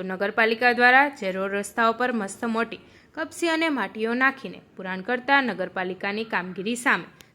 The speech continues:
સવાલો ઉઠ્યા હતા. જો કે રાજુલા શહેરમાં ભાજપ શાસિત નગરપાલિકાને શહેરમાં વિકાસ કરવામાં રસ જ ના હોય તેવી ચર્ચાઓ ચાલી રહી છે.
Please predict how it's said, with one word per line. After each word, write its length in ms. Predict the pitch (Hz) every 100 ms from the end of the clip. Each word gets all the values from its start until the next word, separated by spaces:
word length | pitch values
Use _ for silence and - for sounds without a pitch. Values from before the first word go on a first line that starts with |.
| -
સવાલો 320 | 185 190 240 262
ઉઠ્યા 460 | 185 - 262 285 339
હતા. 260 | 349 208 - - _ _ _
જો 160 | - 185
કે 120 | 190 185
રાજુલા 440 | 175 170 247 311 311
શહેરમાં 420 | 302 294 302 302
ભાજપ 320 | 208 180 220 220
શાસિત 300 | 214 208 247 220
નગરપાલિકાને 760 | 185 180 196 220 247 202 165 - _ _ _ -
શહેરમાં 460 | 311 320 320 320
વિકાસ 260 | 233 233 240 240
કરવામાં 440 | 202 202 220 202
રસ 200 | 180 185 262
જ 80 | 247 269
ના 100 | 240
હોય 100 | 165 - _
તેવી 260 | - 185 190
ચર્ચાઓ 400 | 190 180 254 285 285
ચાલી 300 | 196 175 185
રહી 240 | 294 339 349
છે. 120 | 349